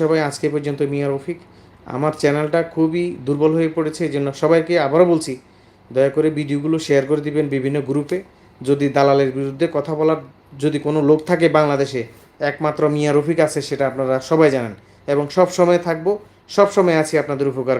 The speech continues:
করার জন্য। আপনারা ভিডিওটি সর্বোচ্চ শেয়ার করে দিবেন, চ্যানেলটি সাবস্ক্রাইব করে দিবেন। ভিডিওতে দয়া করে আবার বলছি একটি লাইক দিবেন,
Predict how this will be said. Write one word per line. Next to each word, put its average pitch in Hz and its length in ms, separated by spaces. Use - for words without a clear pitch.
করার 127 220
জন্য। 110 140
আপনারা 147 280
ভিডিওটি 156 380
সর্বোচ্চ 156 260
শেয়ার 165 200
করে 165 160
দিবেন, 170 220
চ্যানেলটি 156 360
সাবস্ক্রাইব 151 460
করে 156 160
দিবেন। 165 180
ভিডিওতে 151 400
দয়া 139 220
করে 151 120
আবার 180 240
বলছি 151 220
একটি 139 240
লাইক 135 160
দিবেন, 160 220